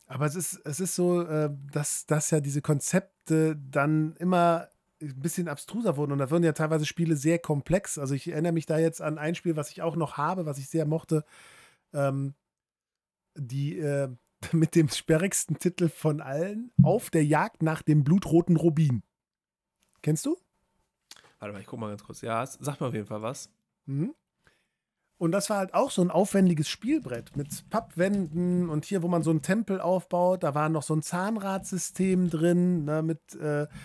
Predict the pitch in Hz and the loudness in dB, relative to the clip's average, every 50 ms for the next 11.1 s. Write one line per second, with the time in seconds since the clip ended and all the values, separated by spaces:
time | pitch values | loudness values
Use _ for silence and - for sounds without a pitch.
0 | - - - - 160 160 170 165 160 - - 180 185 180 165 156 156 156 160 156 | -18 -20 -4 -2 2 4 4 4 4 2 2 4 4 4 4 4 4 2 2 0
1 | 156 151 151 - - 156 160 180 214 208 - 190 202 180 165 156 147 165 165 156 | 0 -2 -2 -4 -2 0 2 2 2 2 2 0 0 2 0 2 2 2 2 2
2 | 160 143 120 127 131 156 180 220 247 202 214 180 - 165 175 180 - - - 170 | -2 -4 -4 0 0 2 2 2 2 0 -2 -2 0 -2 -2 -2 -4 -4 -4 -2
3 | 165 170 175 185 - 175 156 - - 151 151 147 - - 185 196 - - 156 151 | 0 0 -2 -2 -2 -4 -4 -2 0 0 0 -2 -2 -2 -2 -2 0 -2 2 2
4 | 170 175 170 165 160 160 151 143 147 156 180 196 190 - 175 180 180 175 - 165 | 2 4 4 2 2 2 2 2 2 2 2 2 2 2 2 2 2 0 0 -2
5 | 165 160 156 147 143 143 - - 139 139 147 143 147 135 - - 156 170 190 196 | -2 0 0 -2 -4 -6 -8 -4 -2 0 0 0 -4 -6 -4 -2 0 0 0 0
6 | 185 185 180 175 170 160 160 165 160 147 165 160 - 175 160 151 - 151 139 139 | 0 0 0 0 -2 -2 0 0 0 0 -2 -4 -2 -4 -4 -4 -4 -6 -6 -6
7 | 139 - - 170 175 196 220 233 - - - 180 180 175 185 190 175 175 - - | -8 -4 -2 0 2 2 2 0 -4 -6 -4 -2 0 0 0 -2 -2 -4 -4 -8
8 | - - - - - - - - - - _ _ _ _ - 170 170 165 160 160 | -16 -20 -20 -20 -20 -20 -20 -20 -20 -20 _ _ _ _ 2 4 4 6 6 4
9 | 160 147 139 - 165 151 151 151 151 156 151 - _ _ _ _ - _ _ _ | 2 0 -2 -4 -2 0 0 0 0 -2 -4 -8 _ _ _ _ -20 _ _ _
10 | _ _ _ _ 165 156 185 190 226 240 151 151 147 185 202 208 139 123 113 98 | _ _ _ _ 0 0 0 0 0 0 0 0 0 -2 -2 -2 -2 -4 -4 -4
11 | - - | -8 -14